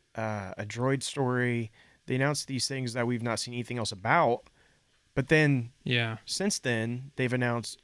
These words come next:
Speaker 1: Skeleton Crew. They've
Speaker 2: <laughs>
Speaker 1: announced
Speaker 2: Right.
Speaker 1: that,
Speaker 2: These sho-,
Speaker 1: uh,
Speaker 2: these shows that's already been announced, but then
Speaker 1: they've announced,
Speaker 2: <laughs>
Speaker 1: uh, Tales of the Jedi, things that where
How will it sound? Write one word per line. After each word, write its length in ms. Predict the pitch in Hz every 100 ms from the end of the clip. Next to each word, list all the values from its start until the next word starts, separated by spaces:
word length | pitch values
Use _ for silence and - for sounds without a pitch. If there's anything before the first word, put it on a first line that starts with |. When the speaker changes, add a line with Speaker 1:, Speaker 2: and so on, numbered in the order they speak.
| _
Speaker 1:
Skeleton 480 | - 127 139 131 113
Crew. 360 | - 110 98
They've 160 | 107 110
Speaker 2:
<laughs> 20 |
Speaker 1:
announced 380 | 120 123 120 -
Speaker 2:
Right. 280 | - - -
Speaker 1:
that, 360 | 127 139 135 113
Speaker 2:
These 160 | 135 208
sho-, 60 |
Speaker 1:
uh, 360 | 135 120 117 113 143
Speaker 2:
these 180 | 196 214
shows 240 | 220 220
that's 120 | 196 -
already 280 | 185 208
been 160 | 190 185
announced, 460 | 160 156 170 139 131
but 160 | 135
then 140 | 143 151
Speaker 1:
they've 140 | 147
announced, 300 | 143 139 - 156
Speaker 2:
<laughs> 80 | -
Speaker 1:
uh, 300 | 139 127 117
Tales 300 | - 143 143
of 60 | 143
the 80 |
Jedi, 640 | 123 151 160 135 120 107 107
things 340 | 160 170 143
that 220 | 151 143
where 120 | 139